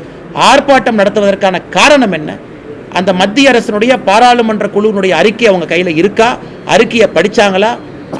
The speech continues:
ஐ ஐ எம், ஐ ஐ டி எல்லாமே நீ ஹிந்தியில மட்டும்தான் தேர்வு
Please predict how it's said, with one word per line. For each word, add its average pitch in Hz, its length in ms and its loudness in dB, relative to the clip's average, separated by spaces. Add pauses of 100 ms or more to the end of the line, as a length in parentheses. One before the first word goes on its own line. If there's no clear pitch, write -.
ஐ 208 40 6 (120)
ஐ - 20 4 (120)
எம், 220 180 0
ஐ - 20 4 (120)
ஐ 220 40 2 (100)
டி 214 60 -4 (120)
எல்லாமே 214 380 0
நீ 202 140 0
ஹிந்தியில 220 320 2 (100)
மட்டும்தான் 214 420 -2
தேர்வு 208 220 0